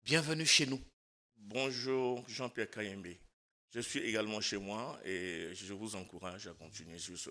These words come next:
Speaker 2: cette voie. Vous étiez, en tout cas, j'étais obligé de venir sur votre plateau parce que j'aime promotionner la jeunesse.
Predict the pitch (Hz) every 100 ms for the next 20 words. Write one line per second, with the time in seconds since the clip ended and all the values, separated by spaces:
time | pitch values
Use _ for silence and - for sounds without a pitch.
0 | - - 98 - 82 - - _ _ -
1 | - - - _ _ _ 92 101 101 113
2 | 143 - - _ _ - _ - 135 131
3 | 123 147 113 110 107 113 101 104 98 92
4 | 92 - 101 - 113 101 - 95 107 104
5 | - 92 95 - 92 95 104 90 85 69
6 | 60 - -